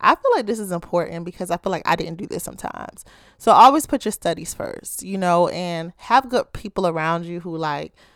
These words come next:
you know, encourage you. Like, me and my friends, especially, like, when we got to our smaller friend group, like, you know, we would have time to more so sit down and do work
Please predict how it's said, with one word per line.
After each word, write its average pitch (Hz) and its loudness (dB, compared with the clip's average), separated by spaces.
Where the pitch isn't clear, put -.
you 226 -10
know, 214 0
encourage 170 -4
you. 175 -4
Like, 165 -2
me 165 -6
and 180 -4
my 170 -2
friends, 170 -6
especially, - -6
like, - -8
when 156 -8
we 165 -10
got 165 -6
to - -6
our 165 -6
smaller 175 -4
friend 180 -10
group, 170 -12
like, 160 -6
you 196 -8
know, 190 -2
we 190 -4
would 180 -2
have 180 -2
time 170 -4
to 170 -8
more 165 -6
so 160 -8
sit 170 -8
down 165 -4
and 160 -10
do 160 -14
work 175 -2